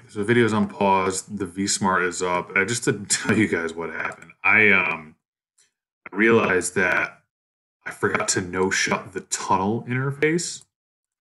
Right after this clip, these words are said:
So if we do a show run, there's a difference between no shutting the actual interface and then doing a no shut on the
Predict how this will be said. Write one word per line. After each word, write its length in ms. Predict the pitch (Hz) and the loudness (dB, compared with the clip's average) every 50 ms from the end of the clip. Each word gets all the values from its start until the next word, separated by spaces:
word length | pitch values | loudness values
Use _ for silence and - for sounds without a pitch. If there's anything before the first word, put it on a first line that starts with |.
| _ _ | _ _
So 460 | _ - - 104 95 95 92 92 87 | _ 0 0 2 2 2 0 0 -2
if 180 | - - - - | -6 -10 -12 -12
we 80 | 107 98 | -12 -10
do 140 | 107 98 | -8 -8
a 60 | 95 90 | -6 -4
show 280 | - - - 98 92 | -4 -4 -2 -2 -2
run, 520 | 92 90 90 92 95 92 90 87 87 87 _ _ _ _ _ _ _ _ _ _ _ _ _ _ _ _ _ _ _ _ _ _ _ _ _ _ _ _ _ _ _ _ _ _ | -2 -2 -2 -4 -4 -4 -4 -6 -10 -16 _ _ _ _ _ _ _ _ _ _ _ _ _ _ _ _ _ _ _ _ _ _ _ _ _ _ _ _ _ _ _ _ _ _
there's 180 | 110 110 101 | 0 2 2
a 60 | 104 101 | 0 -2
difference 580 | 98 - _ 135 147 143 - 156 147 127 - | -4 -2 _ -2 -2 0 -2 -2 -2 -2 -2
between 560 | - - 117 - - - 117 110 107 101 98 | -2 -4 -4 -2 0 0 2 2 4 4 2
no 240 | 95 101 101 104 104 | 4 6 4 4 4
shutting 520 | - - - - - - 98 90 87 87 85 | 4 0 0 0 -2 -2 -2 -4 -6 -8 -8
the 200 | 87 85 85 - _ - | -10 -12 -12 -14 _ -8
actual 540 | - 107 - - - - - 107 95 90 90 | -6 -6 -4 -4 -4 -2 0 0 2 2 0
interface 920 | 87 87 90 87 85 - - - 85 82 80 82 85 - - - - _ _ _ _ _ _ - | 0 -2 -2 -4 -6 -6 -2 -2 0 0 0 -2 -4 -2 -4 -4 -6 _ _ _ _ _ _ -6
and 80 | 87 | -4
then 140 | 90 90 87 | -4 -2 0
doing 200 | 92 92 90 85 | 2 2 2 2
a 60 | 87 | 0
no 200 | 85 85 90 87 | -2 -2 -2 -2
shut 300 | 85 - - - 95 90 | -2 -2 -2 -2 -2 -4
on 120 | 85 87 85 | -4 -10 -14
the 100 | 82 | -16